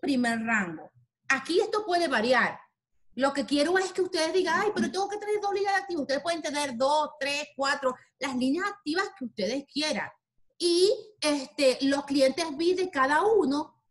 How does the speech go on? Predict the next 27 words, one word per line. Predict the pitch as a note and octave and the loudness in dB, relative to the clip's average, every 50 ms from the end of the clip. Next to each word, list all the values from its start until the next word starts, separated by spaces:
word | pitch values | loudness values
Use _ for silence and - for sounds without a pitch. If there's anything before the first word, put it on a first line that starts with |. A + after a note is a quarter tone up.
| _ _ _ | _ _ _
de | - C#4 C4+ | -2 -2 0
cada | C#4 C#4 C#4 C#4+ C#4+ | 0 0 0 2 2
uno | D4 D4 D4+ D#4 | 2 2 2 2
de | D#4+ D#4+ D#4 | 0 -2 -4
su, | D#4+ - E4+ C#4+ A#3 | -4 -4 -6 -4 -4
de | A#3+ D4 D4 | -2 -2 -2
sus, | D4 - D4+ C#4+ B3 - | -2 -2 -4 -4 -2 -2
mm, | C#4+ C4+ C4 B3+ A#3+ A#3 A3+ A3+ | -2 0 0 -2 -2 -2 -2 0
market | B3 C4 B3+ - C#4+ C4 - | 0 0 0 -2 -4 -4 0
partners | - C4 C4+ C4+ C#4+ C#4+ C#4+ | 0 2 2 2 4 4 4
nuevos. | D4 F4 G4+ G#4 G4+ G4 B3+ B3+ C4 C#4 - - - _ _ _ _ _ _ _ | 4 2 2 0 -2 -2 0 0 -2 -2 -4 -8 -20 _ _ _ _ _ _ _
Y | - F4 F#4 F#4 G4+ G#4+ G#4+ - - - - - | 2 4 6 6 6 6 4 0 -8 -14 -10 -4
también | F4 D#4+ D#4+ D#4 B3+ D4 D#4+ D#4 D4 | 0 2 2 2 2 2 2 2 2
podemos | D#4 F4 F4 E4 E4 E4 F4+ - - | 0 0 0 0 0 -2 -2 -4 -6
tener, | - G4 G4 G4+ G4 F#4+ F4+ | -6 -4 -4 -4 -4 -4 -4
entonces, | F4+ F4+ E4+ - F4+ - C4+ C4+ - D#4+ D#4 - - _ _ | -6 -6 -4 -2 -2 -2 -2 -2 -4 -6 -10 -12 -16 _ _
market | - C4 C#4 D4+ E4+ D#4+ D#4+ D#4+ - D#4 D4 C#4+ - - | 4 6 6 6 6 6 2 2 0 -2 -2 -2 0 0
partner | E4+ E4 D#4+ C4 C#4+ F4+ B4 C#5+ C#5+ F#4+ | 2 2 4 2 2 0 0 -2 -4 0
de | D#4 D4 C#4+ | 2 2 4
mis | C4+ C#4 A#3+ | 4 2 2
market | G#3+ C4 B3 A3+ - - F3+ E3+ - | 2 2 0 0 0 -4 -8 -4 0
partners. | - E4 C#4+ G#3+ F3+ D#3 - - _ _ | 0 0 0 0 -4 -8 -12 -16 _ _
Y | D#4+ E4 - - _ _ | -4 -4 -4 -6 _ _
todo | - F#4 F#4 G#4 G#4+ C5+ C5 C5+ B4+ | -2 0 0 2 2 2 2 2 2
esto | G4+ A3+ G#3+ - - - C#4+ D4+ - - - _ _ _ _ | -2 -6 -10 -12 -10 -6 -6 -6 -6 -8 -14 _ _ _ _
a | - C#4 C4 | -2 -2 0
nosotros | C4 A3+ - - C#4+ C#4+ - - G#4 G#4 | 0 -2 -2 -4 -6 -4 -4 -4 -4 -4